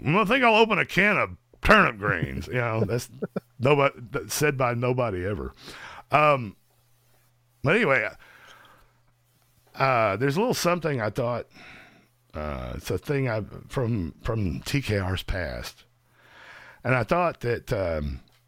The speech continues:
it might be appropriate to play at the beginning of the show tonight, especially given that, boy, was I triggered! I, I was looking at the B B S, and they started a, uh,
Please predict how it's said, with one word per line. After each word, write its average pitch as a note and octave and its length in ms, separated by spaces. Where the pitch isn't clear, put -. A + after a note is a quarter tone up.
it G#2+ 120
might C3 300
be A#2 160
appropriate A2+ 580
to - 80
play C3 260
at A#2 80
the G2+ 80
beginning G#2 440
of D#2 120
the D#2 80
show D3 220
tonight, D#2 400
especially F3 520
given B2+ 420
that, D2 340
boy, F3 260
was C#3+ 120
I D3+ 160
triggered! B2 580
I, B2+ 300
I C3 120
was A2+ 180
looking C3+ 380
at G2+ 160
the D#2 340
B B2 160
B A2 180
S, A#2 440
and A#2 160
they A#2 80
started C#3 480
a, E2 280
uh, C#2+ 220